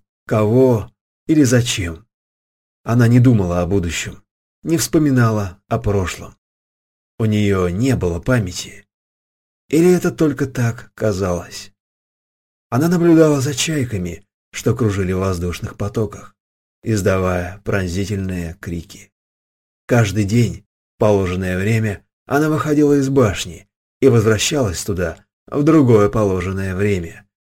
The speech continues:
как заведённые часы. Шло время, но время не имело для неё смысла.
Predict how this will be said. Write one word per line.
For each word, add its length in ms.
как 180
заведённые 960
часы. 600
Шло 320
время, 640
но 160
время 400
не 260
имело 340
для 140
неё 280
смысла. 640